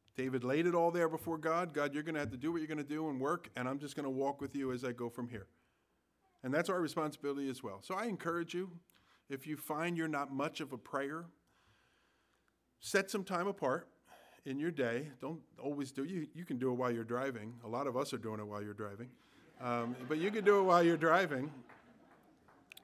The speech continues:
Or, you know, while you're cooking or while you're busy with something else. But I think it's important to just do it when you're doing nothing else.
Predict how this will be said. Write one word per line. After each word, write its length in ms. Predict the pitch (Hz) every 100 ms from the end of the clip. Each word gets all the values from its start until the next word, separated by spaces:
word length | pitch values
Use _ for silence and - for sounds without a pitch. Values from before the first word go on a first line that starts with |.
| - - - - - -
Or, 200 | 240 240
you 120 | 240
know, 100 | 190
while 140 | 185
you're 100 | 196
cooking 480 | 190 - 165 170 170
or 80 | 170
while 160 | 165
you're 180 | 170 165 160 135
busy 460 | 147 190 175 196 190
with 180 | 160 156
something 460 | - 180 170 165
else. 480 | 147 175 - - - - _ _ _ _ _ _
But 80 | -
I 80 | 180
think 160 | 247 240
it's 140 | 240
important 380 | 160 185 208 165
to 60 |
just 280 | 139 165 139 131 120
do 200 | 160 185
it 80 | 180
when 120 | 160
you're 100 | 143
doing 280 | 131 143 127
nothing 320 | 135 - 107
else. 340 | 98 - -